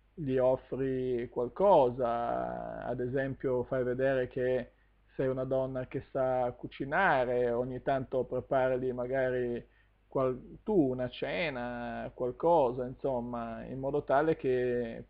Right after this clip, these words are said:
possa capire che comunque sei una persona anche dalla vita stabile, insomma, che non sei una che mira soltanto a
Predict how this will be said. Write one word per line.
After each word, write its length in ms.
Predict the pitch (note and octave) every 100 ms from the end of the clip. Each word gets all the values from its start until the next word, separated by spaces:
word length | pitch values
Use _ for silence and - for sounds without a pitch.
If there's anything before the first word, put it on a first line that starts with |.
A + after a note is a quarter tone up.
| _
possa 380 | C3 C3 - C3
capire 560 | F3 - C3 D3+ D#3
che 140 | C3 A2+
comunque 600 | B2+ B2+ C#3+ C#3+ C3 - _ _ _ _
sei 180 | - C#3
una 160 | C3+ B2
persona 580 | D#3+ D#3+ - C#3 D3 A#2
anche 1000 | C3 - - C3 B2 A#2+ A#2+ B2 B2 A#2+
dalla 260 | B2 A#2 A#2+
vita 560 | C3 B2+ B2 A#2 A2+ -
stabile, 520 | G#3 F3 B2 A#2+ A2+
insomma, 520 | A#2+ - B2 A2+ A#2
che 120 | -
non 180 | B2+ B2+
sei 540 | - C#3 C3+ C3+ C3 A#2+ _ _ - _ _ _
una 920 | F#3+ C#3+ C#3 C3 B2+ B2 A#2 A2 G#2+ -
che 140 | -
mira 400 | C3+ C#3+ C#3+ C3+
soltanto 880 | - B2+ B2 - C3 C3 B2+ B2 A#2+
a 540 | A#2 A2+ A2+ - G1+